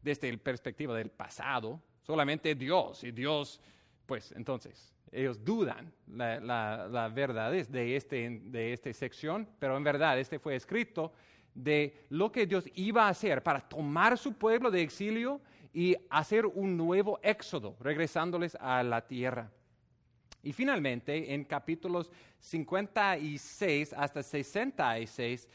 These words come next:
tenemos una nueva creación otra vez. Y así termina el libro de, de Isaías.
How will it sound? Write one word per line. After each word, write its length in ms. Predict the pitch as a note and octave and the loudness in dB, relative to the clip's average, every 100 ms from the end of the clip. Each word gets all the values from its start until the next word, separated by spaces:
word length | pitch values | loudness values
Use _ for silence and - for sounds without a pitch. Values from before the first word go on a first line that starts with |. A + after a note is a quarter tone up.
| - _ | -20 _
tenemos 580 | D3 C#3+ D#3 F3+ F#3 - - | -2 2 2 2 -2 -6 -10
una 280 | C#3 C#3+ B2+ | -4 0 0
nueva 460 | A#2 A2+ C#3 F3 F3 | -2 0 0 0 0
creación 640 | D3+ D3 C#3 - C#3+ G#2+ | 2 2 2 -4 -4 -4
otra 320 | G#2+ A2+ G#2+ | -6 -4 -2
vez. 320 | G#2+ F#2+ F#2 | -2 -6 -8
Y 140 | B2+ B2+ | -2 0
así 500 | B2 - G3 F#3+ F#3 - _ | 0 -2 -4 -4 -4 -12 _
termina 720 | D3 C3+ C#3+ C#3+ G#2+ G#2 A#2+ _ _ | -2 0 0 -2 -2 -6 -10 _ _
el 280 | B2+ B2+ C3 | -4 -2 0
libro 400 | D3+ B2+ C3 A#2+ | -2 -2 -2 -2
de, 380 | A#2 A2+ B2+ - _ _ _ | -4 -4 -6 -12 _ _ _
de 160 | A2+ A2+ | -12 -10
Isaías. 760 | B2 - A2 A2+ A2 F#2+ - | -10 -8 -6 -4 -4 -6 -16